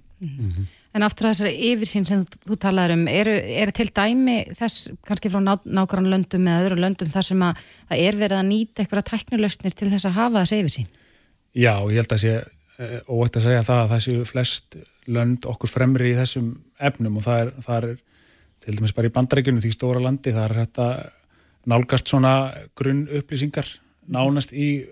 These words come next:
Speaker 3: rauntíma. Hvað eru margar byggingar á, eða sem sagt, mörg verkefni á leið í byggingu, hvað eru mörg verkefni komin að fókhaldu og, og hvað eru mörg verkefni sem eru þá komin út á markaðinn.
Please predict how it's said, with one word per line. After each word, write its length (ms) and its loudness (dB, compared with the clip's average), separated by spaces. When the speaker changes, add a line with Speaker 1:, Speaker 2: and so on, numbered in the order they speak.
Speaker 3:
rauntíma. 460 0
Hvað 220 2
eru 120 0
margar 320 -2
byggingar 480 0
á, 80 0
eða 80 -4
sem 140 0
sagt, 100 -12
mörg 240 -2
verkefni 300 0
á 20 2
leið 220 2
í 80 -8
byggingu, 420 -6
hvað 220 0
eru 100 0
mörg 220 -2
verkefni 320 -2
komin 300 0
að 100 -2
fókhaldu 480 -2
og, 160 -6
og 80 -18
hvað 220 2
eru 100 0
mörg 220 -2
verkefni 420 0
sem 160 2
eru 140 0
þá 420 -6
komin 220 0
út 80 -2
á 20 2
markaðinn. 440 -2